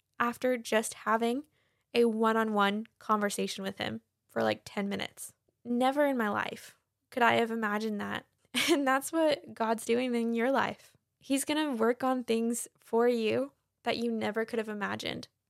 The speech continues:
And then you're gonna see the fruit of that. And this is why I think it's so important that we think about and we take time to reflect on all of the incredible things that the Lord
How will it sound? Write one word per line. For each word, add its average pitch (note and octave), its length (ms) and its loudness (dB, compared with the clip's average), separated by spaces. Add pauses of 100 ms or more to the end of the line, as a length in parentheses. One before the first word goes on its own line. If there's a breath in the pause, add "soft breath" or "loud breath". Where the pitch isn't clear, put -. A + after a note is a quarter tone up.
(160)
And B3+ 120 0
then C#4 120 4
you're C4 140 6
gonna D4 220 0
see D4 180 0
the C#4 120 0
fruit A#3 280 2
of C4 120 -2
that. D4 320 4 (360 soft breath)
And C4 160 -2
this C4+ 160 0
is F#4 160 -2
why A#3 260 4
I A3+ 60 4
think A#3 160 -4
it's A3+ 140 -4
so G#3+ 180 0
important A3+ 560 -2 (500 soft breath)
that A3+ 220 4
we B3 160 2
think A#3+ 400 -4
about A3+ 440 2 (200)
and A3+ 140 -2
we A#3 120 0
take - 360 -4
time A3+ 360 -2
to A#3 120 -2
reflect G3+ 680 -2 (440 soft breath)
on A#3+ 220 0
all A3+ 260 6
of D4 120 2
the D4 120 -2
incredible A3+ 480 0
things G#3+ 520 -2 (220)
that A3+ 140 -20
the A#3 100 2
Lord A3 480 2